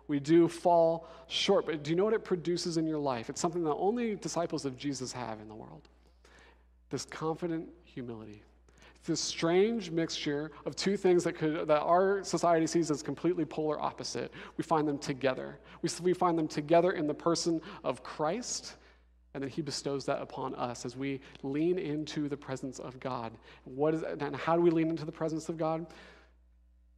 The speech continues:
It's this very compl-, it's not complicated. Reading the Bible and talking to him. You know, some-, sometimes we'll go through our,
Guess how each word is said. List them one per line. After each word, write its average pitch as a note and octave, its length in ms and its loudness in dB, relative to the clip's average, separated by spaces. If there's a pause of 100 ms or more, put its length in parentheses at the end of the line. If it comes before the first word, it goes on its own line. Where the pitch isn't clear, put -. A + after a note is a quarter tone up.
(140)
It's D3 220 -10
this C3 200 -8
very D#3+ 280 6
compl-, - 380 -2
it's - 340 -6
not C3+ 160 -10
complicated. B2 540 -16 (760)
Reading D3 400 -2
the D3 80 -2
Bible B2+ 480 -8 (320)
and A2+ 160 -14
talking - 340 -10
to A2+ 80 -16
him. - 220 -16 (840)
You D#3 60 -2
know, D#3 120 2
some-, F3+ 220 6
sometimes F#3 560 6
we'll D#3+ 220 6
go E3 200 8
through E3+ 280 6
our, C#3+ 260 6